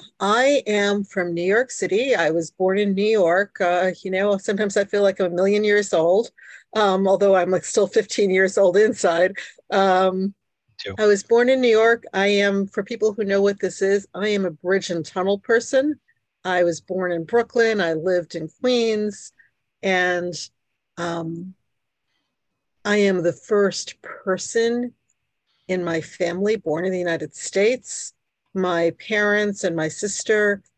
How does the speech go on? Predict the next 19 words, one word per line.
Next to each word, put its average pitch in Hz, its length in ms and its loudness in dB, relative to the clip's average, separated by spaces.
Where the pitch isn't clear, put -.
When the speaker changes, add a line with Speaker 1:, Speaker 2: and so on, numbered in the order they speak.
Speaker 1:
were 170 240 4
Hungarian 175 520 0
refugees 220 760 -2
who 196 220 4
only 190 200 2
came 190 200 -2
to 190 180 -2
America 185 560 0
a - 60 -6
couple 196 280 -2
years 175 360 0
before 175 260 -2
I 170 60 2
was 160 160 -4
born. 208 400 -2
And 170 600 0
I, 165 640 0
I 226 80 4
mean, 208 300 2